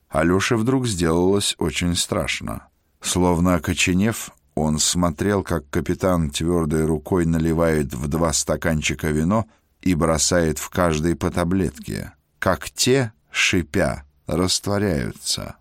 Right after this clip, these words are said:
«Вино, кстати, отличное», с жестокой улыбкой сообщил резидент. «И яд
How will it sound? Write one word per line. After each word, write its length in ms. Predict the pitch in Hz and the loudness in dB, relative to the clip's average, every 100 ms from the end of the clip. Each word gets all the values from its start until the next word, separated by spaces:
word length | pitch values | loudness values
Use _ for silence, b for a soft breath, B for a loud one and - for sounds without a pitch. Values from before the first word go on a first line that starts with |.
| _ _ - | _ _ -8
«Вино, 380 | 73 82 92 85 | -2 2 2 0
кстати, 460 | - - 82 80 | 0 2 0 2
отличное», 920 | 90 87 113 104 - 71 62 50 50 - _ _ _ | 2 2 0 0 0 -2 -4 -6 -10 -18 _ _ _
с 140 | 76 76 | -4 -2
жестокой 640 | 76 82 - 80 76 76 | 0 0 0 -2 -2 0
улыбкой 480 | 76 101 113 - 69 | 2 0 -2 -4 -4
сообщил 540 | - 71 69 - 76 | -2 -2 -2 -2 -2
резидент. 760 | 76 78 69 62 64 52 - _ - | -2 -2 -2 -4 -6 -8 -14 _ 0
«И 100 | 95 | 4
яд 340 | 110 95 76 | 6 4 2